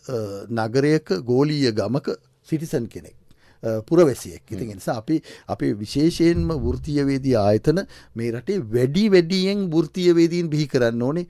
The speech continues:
Speaker 1: මොකද ඔවුන් මේ රටේ නෙවෙයි ඉන්නේ, වෙන රටවලට යනවා. නමුත් ඒ නිසා මං කියන්නේ අපි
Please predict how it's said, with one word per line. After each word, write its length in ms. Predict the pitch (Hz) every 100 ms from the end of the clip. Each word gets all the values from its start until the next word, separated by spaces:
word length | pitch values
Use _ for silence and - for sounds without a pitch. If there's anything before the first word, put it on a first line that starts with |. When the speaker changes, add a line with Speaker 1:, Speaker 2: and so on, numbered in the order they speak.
| _
Speaker 1:
මොකද 240 | - 135 147
ඔවුන් 220 | 139 147
මේ 160 | 131
රටේ 240 | 127 123 139
නෙවෙයි 260 | 117 120 127
ඉන්නේ, 160 | 156
වෙන 160 | 139 113
රටවලට 300 | 113 117 123
යනවා. 280 | 76 64 _ _ _ _ _ _ _
නමුත් 240 | 123 127 -
ඒ 160 | - 135
නිසා 340 | 196 180 127 104
මං 180 | 98 101
කියන්නේ 380 | 98 101 120 - - -
අපි 200 | 107